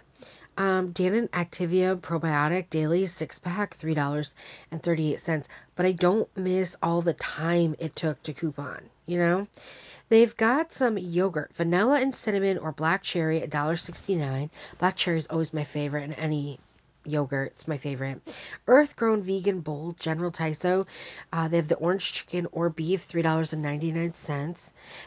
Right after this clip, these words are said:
Then the specially selected scallop and champagne gratin,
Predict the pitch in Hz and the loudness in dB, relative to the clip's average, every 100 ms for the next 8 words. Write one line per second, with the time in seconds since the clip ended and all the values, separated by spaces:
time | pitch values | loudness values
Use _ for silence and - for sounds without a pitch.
0 | - 220 233 220 - 202 - 233 220 196 | -4 -2 0 -2 2 0 4 4 4 0
1 | 175 170 - 208 196 - 165 151 160 175 | 2 2 0 -2 -2 -6 -2 0 0 -2
2 | - 147 135 - 156 160 165 165 170 - | -6 -8 -6 -2 -2 -2 -2 0 -2 -6
3 | _ 143 139 160 202 254 | _ -4 -2 -2 -4 -6